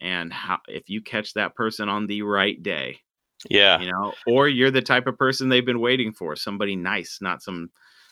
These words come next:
Speaker 2: Yeah.
Speaker 1: You can't be a jackass when <laughs> you, you approach some of these people, 'cause they're gonna, you know. <laughs>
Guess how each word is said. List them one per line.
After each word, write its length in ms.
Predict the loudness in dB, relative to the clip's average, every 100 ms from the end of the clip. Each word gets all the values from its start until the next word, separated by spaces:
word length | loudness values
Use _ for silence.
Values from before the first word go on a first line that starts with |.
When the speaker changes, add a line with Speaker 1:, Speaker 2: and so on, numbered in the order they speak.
| -18 -16 0
Speaker 2:
Yeah. 360 | 6 6 6 2 _ _ _ _
Speaker 1:
You 160 | -12 -4
can't 260 | -2 0
be 100 | 0
a 40 | 0
jackass 640 | 2 2 2 2 0 0
when 120 | -4
<laughs> 20 |
you, 120 | -4 -2
you 300 | 0 2 2
approach 340 | 4 4 2 0
some 160 | -2
of 60 | -2
these 160 | -6 -6
people, 300 | -6 -6 -6
'cause 200 | -8 -4
they're 160 | -2
gonna, 240 | -2 -4 -4 _ _
you 120 | -6
know. 140 | -4 -4 _ _ -20 -10
<laughs> 140 | -8